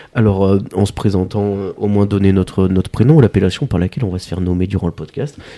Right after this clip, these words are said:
et puis donner aussi peut-être, euh, le, c'est qui les enfants qu'on a à la maison. Est-ce que tu veux commencer, Thibaut ? Thibaut qu'on a déjà vu, pour rappel au niveau des auditeurs les plus fidèles, dans l'épisode qui se nomme Patrick Cruel.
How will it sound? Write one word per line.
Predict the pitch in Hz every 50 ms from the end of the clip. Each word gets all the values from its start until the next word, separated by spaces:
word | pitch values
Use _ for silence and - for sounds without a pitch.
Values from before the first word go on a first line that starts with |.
| - - -
et | 101
puis | - - 104
donner | 98 95 95 101
aussi | 104 101 92 - - - 127
peut-être, | - - - 107 - - - 92 87
euh, | 87 90 90 90 87 87 92 95 90 85 87 92 90
le, | 87
c'est | - - - 101
qui | - - 120
les | 120 101 90
enfants | 85 - - 104
qu'on | 101 - - 90 85
a | 92 101 107 101 92 85 - - -
à | 101 101
la | 104 104
maison. | 101 95 90 101 117
Est-ce | 139 - - - - - - - -
que | -
tu | - - 123
veux |
commencer, | 113 - 110 107 104 - - 165
Thibaut ? | - - - 120 117 165 220 240
Thibaut | - - 143 139 190 220
qu'on | - 139 113
a | 113
déjà | 120 185 202 - 120
vu, | 101 - 165 220
pour | - - - 110 -
rappel | - 135 135 - 139 143 123
au | 110 104
niveau | 101 101 104 113
des | 104 104 95 101
auditeurs | 117 113 110 - - 101 73 82
les | - 85
plus | - - -
fidèles, | - - 90 85 95 - - - - - - - - _ _
dans | 104 104
l'épisode | 110 104 - 110 104 104 98
qui | - - 104
se | - - -
nomme | 95 98 107 110 - -
Patrick | - 90 - - - 98 - - - - _ -
Cruel. | - - 98 95 87 85 82 90 87 85